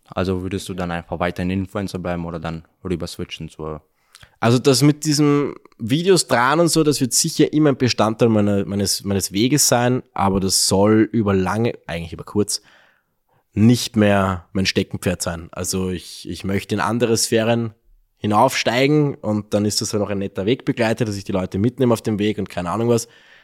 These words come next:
Speaker 2: Aber so wie ich das vorher gesagt habe, also das, das ist in meinem Kopf fest verankert, es war kein Schmäh. Also in meinem Kopf ist schon, dass ich wenigstens rankomme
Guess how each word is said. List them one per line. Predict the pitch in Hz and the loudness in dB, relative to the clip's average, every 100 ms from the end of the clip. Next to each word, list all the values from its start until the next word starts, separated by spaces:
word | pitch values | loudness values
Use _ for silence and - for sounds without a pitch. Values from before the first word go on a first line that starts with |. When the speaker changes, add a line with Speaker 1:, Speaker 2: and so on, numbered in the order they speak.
| _ - | _ -4
Speaker 2:
Aber | 98 95 98 95 90 _ _ _ | -2 0 0 0 -6 _ _ _
so | - 110 | -2 2
wie | 107 | 4
ich | |
das | 107 - | 2 -2
vorher | 104 101 | -2 0
gesagt | - 101 110 | -2 -2 -2
habe, | 98 | -4
also | 90 | -6
das, | 82 92 - | -6 -6 -6
das | 92 98 | -6 -4
ist | 98 | -2
in | 101 | -2
meinem | 95 | -2
Kopf | - 98 | -2 -2
fest | 104 101 | -2 -4
verankert, | - 95 95 | -2 -4 -4
es | 87 | -8
war | 87 | -6
kein | 95 | -6
Schmäh. | 87 95 90 | -6 -6 -6
Also | 87 | -6
in | 87 85 | -8 -8
meinem | 82 90 | -8 -8
Kopf | - 95 95 | -6 -8 -6
ist | 90 | -4
schon, | 98 98 | -4 -4
dass | 87 | -6
ich | 87 - _ _ _ _ _ _ _ _ _ _ _ _ _ _ _ | -8 -14 _ _ _ _ _ _ _ _ _ _ _ _ _ _ _
wenigstens | 95 101 98 107 98 | 0 2 2 0 0
rankomme | 98 113 - 101 92 85 | 0 0 0 0 -2 -4